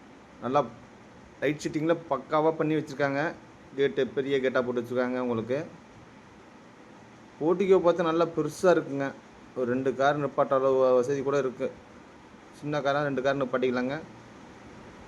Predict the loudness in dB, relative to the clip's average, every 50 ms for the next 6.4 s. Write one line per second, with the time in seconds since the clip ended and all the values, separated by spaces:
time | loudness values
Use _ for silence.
0 | -8 -4 -2 2 4 4 4 4 4 8 10 10 10 12 10 10 10 8 8 6
1 | 6 6 6 6 6 6 6 6 8 8 6 6 4 2 0 -2 0 2 2 2
2 | 2 2 2 0 0 0 -2 0 2 4 6 6 6 4 2 0 0 0 0 0
3 | 0 -2 -2 -2 -2 0 2 4 4 4 4 0 -6 -16 -20 -20 -20 -20 -20 -20
4 | -20 -20 -20 -20 -20 -20 -20 -20 -20 -20 -20 -20 -20 -20 -20 -20 -20 -20 -20 -20
5 | -20 -20 -20 -16 -8 -4 2 6 6 6 6 6 2 -2 -2 0 0 0 2 2
6 | 0 0 2 2 4 4 4